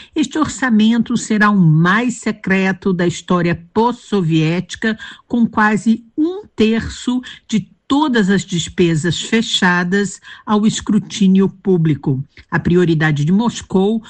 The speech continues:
continua sendo o que chama de operação militar especial na Ucrânia e apoio aos militares russos. É provável que a ex-primeira-ministra da Estônia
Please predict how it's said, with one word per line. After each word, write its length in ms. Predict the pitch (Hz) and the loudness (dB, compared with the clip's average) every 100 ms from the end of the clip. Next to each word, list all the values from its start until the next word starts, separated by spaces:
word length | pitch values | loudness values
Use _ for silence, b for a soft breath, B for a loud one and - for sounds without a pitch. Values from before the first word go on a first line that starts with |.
| B - | B -4
continua 560 | 226 220 233 240 254 | -2 0 -2 -2 -2
sendo 680 | - - 226 247 247 254 262 | -4 -4 -4 -2 0 -2 -2
o 120 | 277 | -6
que 160 | 269 277 | -4 -4
chama 540 | - - 240 247 247 | -4 -4 -2 0 0
de 220 | 208 202 233 | 0 0 0
operação 920 | 233 - 285 277 226 - - 254 262 | 0 -4 -2 0 -2 -6 -8 -4 0
militar 760 | 240 185 175 - 185 190 190 B B B - | 2 2 0 0 0 0 -4 B B B -4
especial 840 | 269 - - 196 - 175 151 156 | -2 -2 -2 -4 -2 -2 2 2
na 140 | 214 | 2
Ucrânia 760 | 269 - 196 196 202 202 214 220 B B | 0 0 0 2 2 2 0 -2 B B
e 120 | 240 | -2
apoio 720 | 233 214 220 214 220 220 226 - | -2 -2 0 2 2 2 0 -2
aos 300 | 226 262 - | -2 -2 0
militares 600 | 226 214 - 190 190 180 | 2 2 0 0 0 -2
russos. 760 | - 165 143 - - 143 139 - B B B | -2 0 0 -2 -4 -4 -4 -12 B B B
É 60 | 175 | 0
provável 540 | 196 196 208 190 196 | 2 2 2 0 -2
que 140 | 196 | 0
a 100 | 190 | 0
ex-primeira-ministra 1200 | 196 190 - 196 190 196 196 190 180 190 - 190 185 | 0 -2 -4 0 0 2 2 2 2 0 -2 -2 -2
da 160 | 175 | 0
Estônia 800 | 240 - - 190 190 254 202 165 | -2 -6 -4 0 2 2 0 -2